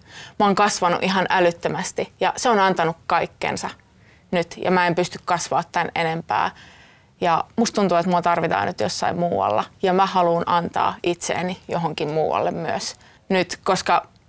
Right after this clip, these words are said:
tää selkä nyt niinku, se tavallaan ehkä myös niinku antoi mulle sen mahdollisuuden, että,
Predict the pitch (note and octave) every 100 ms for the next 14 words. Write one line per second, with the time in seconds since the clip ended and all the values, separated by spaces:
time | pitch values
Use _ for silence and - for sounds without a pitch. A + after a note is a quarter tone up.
0 | - G3+ F#3 F#3+ F3 F3 F3 E3+ F3 E3+
1 | F3+ - G#3+ A3+ A3+ G#3 F3+ F#3+ F#3+ F#3
2 | E3+ E3+ - - F3+ F3+ F3+ F3+ E3 D#3+
3 | D#3 F3 F3 E3 F3 F3 E3+ F#3+ F3+ F#3+
4 | F#3+ G#3 - -